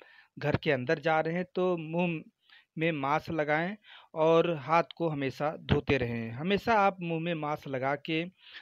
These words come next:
आप रहेंगे तो आपको बीमारी से मुक्ति रहेगा। तो इसलिए आज जो भी मैं कह रहा हूँ आप इसे अच्छी तरह से सुने। और आज मेरी दुनिया बहुत संकट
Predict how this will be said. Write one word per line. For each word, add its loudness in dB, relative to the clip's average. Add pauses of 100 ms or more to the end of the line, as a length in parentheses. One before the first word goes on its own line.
(100)
आप -6
रहेंगे -2
तो -2
आपको -8 (300)
बीमारी -4
से -4
मुक्ति -6
रहेगा। -2
तो -8
इसलिए 2 (380)
आज 2 (260)
जो -4
भी -2
मैं -6
कह -2
रहा 0
हूँ -4
आप -6
इसे -6 (240)
अच्छी -6
तरह 2
से -8
सुने। -4 (400)
और 0
आज 4
मेरी 2
दुनिया -2
बहुत -6
संकट -4